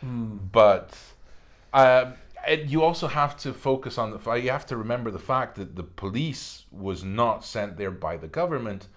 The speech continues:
Speaker 2: but by the courts.
Speaker 1: Okay.
Speaker 2: It was not the government that ordered the police to go in there.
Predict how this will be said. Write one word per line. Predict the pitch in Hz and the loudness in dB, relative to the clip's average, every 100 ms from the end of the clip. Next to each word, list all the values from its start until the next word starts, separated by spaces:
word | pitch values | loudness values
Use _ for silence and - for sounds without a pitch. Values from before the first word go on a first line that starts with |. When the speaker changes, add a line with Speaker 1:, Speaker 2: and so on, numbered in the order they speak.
| _ - | _ -14
Speaker 2:
but | 90 | -10
by | 78 78 | -8 -8
the | 80 | -10
courts. | - 165 104 - - - - _ - - 120 | -10 -8 -8 -10 -20 -20 -20 _ -20 -18 -16
Speaker 1:
Okay. | 110 - 120 | -16 -10 -6
Speaker 2:
It | |
was | 113 101 | -6 -6
not | 123 131 123 | -4 -4 -4
the | 107 98 - - | -8 -12 -16 -10
government | 104 107 117 104 95 90 | 0 0 0 -6 -8 -10
that | 98 87 | -12 -10
ordered | 110 107 101 95 90 80 | -2 0 0 -4 -8 -10
the | 85 | -12
police | 98 87 82 | -12 -12 -12
to | 85 | -12
go | 82 123 | -6 -4
in | 160 120 | -4 -2
there. | 104 101 | -2 -2